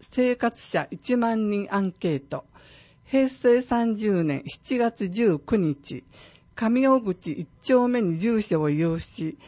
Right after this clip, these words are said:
昭和十三年七月一日から平成十五年六月三十日までの間に生まれた日本人男女。三、同志社大学、一般社団法人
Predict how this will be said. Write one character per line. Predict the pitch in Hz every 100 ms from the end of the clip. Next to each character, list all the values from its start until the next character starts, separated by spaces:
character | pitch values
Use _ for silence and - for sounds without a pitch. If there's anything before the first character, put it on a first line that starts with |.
| - -
昭 | - 254 247
和 | 233
十 | 214 233 233
三 | - 226 185 160
年 | 147 -
七 | - - 262
月 | 254 196 - 233
一 | 226
日 | 226 214 -
か | - 156
ら | 139 - - - _ _ -
平 | 254 254
成 | - 226 226
十 | 202 233 185
五 | 160 156
年 | 165 165 175
六 | 185 254
月 | 247 254 -
三 | 233 233 214
十 | 226 208
日 | 175 - 170
ま | 175
で | 160
の | 156 151 - -
間 | 196 196 190 180
に | 175
生 | 208
ま | 175 165
れ | 156
た | - 160 - - - _
日 | 208 202
本 | 202 262 247 233
人 | 226 160 143
男 | 170 151 135
女。 | 143 - _ - - - -
三、 | - 233 214 214 _ - _ _ -
同 | 240 233 254
志 | 254 233
社 | - 220
大 | 214 185 151
学、 | 143 - 139 - _ _ -
一 | 247 - -
般 | 247 247
社 | - 214
団 | 220 214 214
法 | 220 185
人 | 165 151 139